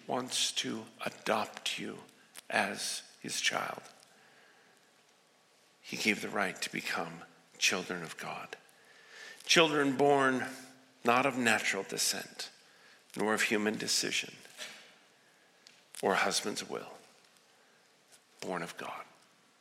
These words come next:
John says there's a reason Jesus came in the flesh, 'cause God wanted you to know who he was. And amazingly,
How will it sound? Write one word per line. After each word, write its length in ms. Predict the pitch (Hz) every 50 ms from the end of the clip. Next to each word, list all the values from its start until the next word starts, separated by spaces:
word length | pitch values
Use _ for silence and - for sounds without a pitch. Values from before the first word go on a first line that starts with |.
| _ _ _ _ _ _ _ _ _ _ _ - _ _ _ _ _ _ _ _ _ _ - - _ _ _ _ - - - - - - - - - - - - - _ _ _ _ _ _ _ - - _ _
John 240 | - - 127 123 123
says 240 | - - 143 135 110
there's 200 | 123 131 117 127
a 40 | 131
reason 320 | 135 135 120 101 107 104
Jesus 420 | 104 110 107 98 90 - - -
came 240 | - - - 107 107
in 60 | 107
the 80 | 95 -
flesh, 480 | - - - - - - - - - - - - - - - - _ _ _ _ _ _ _ _ _ _ _ _ - - - - - - _ _ _ _ - - - - -
'cause 180 | - 117 107 -
God 280 | - 117 107 104 107
wanted 280 | 107 117 113 113 113 - -
you 60 | 110
to 80 | 107 107
know 160 | 107 104 101
who 180 | 101 104 110
he 80 | 110 110
was. 420 | 110 117 - - - - - - - - - - _ _ _ _ _ _ _ _ _ _ _ _ _ _ _ _ _ _ _ _ _ _ _ _ _ _ _ _ _ _ _ _ _ _ _ - _ _ - - - - - - _ _ _ -
And 180 | - - -
amazingly, 720 | - - - 135 170 185 165 185 196 196 190 196 202 185